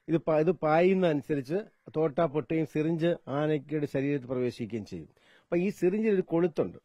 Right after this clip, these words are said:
അപ്പൊ അതുകൊണ്ട് ഈ, ഈ, ഈ സിറിഞ്ച് ഊരി താഴെ വീഴത്തുമില്ല. അപ്പൊ ഒരു, ഒരു ഈ മയക്കുവെടി വെച്ച് ഒരു, അത് മയക്ക്, കാട്ടാനയ്ക്കാണ് മോർഫിൻ, കാട്ടാനയ്ക്ക് മോർഫിൻ എന്ന് പറഞ്ഞ,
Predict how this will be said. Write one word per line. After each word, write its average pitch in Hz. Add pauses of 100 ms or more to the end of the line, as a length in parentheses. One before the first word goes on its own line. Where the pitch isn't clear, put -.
(140)
അപ്പൊ 131
അതുകൊണ്ട് 180
ഈ, 190
ഈ, 160 (240)
ഈ 160
സിറിഞ്ച് 170 (260)
ഊരി 160
താഴെ 151
വീഴത്തുമില്ല. 131 (640)
അപ്പൊ 185
ഒരു, 226
ഒരു 185
ഈ 180
മയക്കുവെടി 180
വെച്ച് 196 (380)
ഒരു, 165
അത് 170 (360)
മയക്ക്, 143
കാട്ടാനയ്ക്കാണ് 190
മോർഫിൻ, 180 (220)
കാട്ടാനയ്ക്ക് 180
മോർഫിൻ 185
എന്ന് 214
പറഞ്ഞ, 147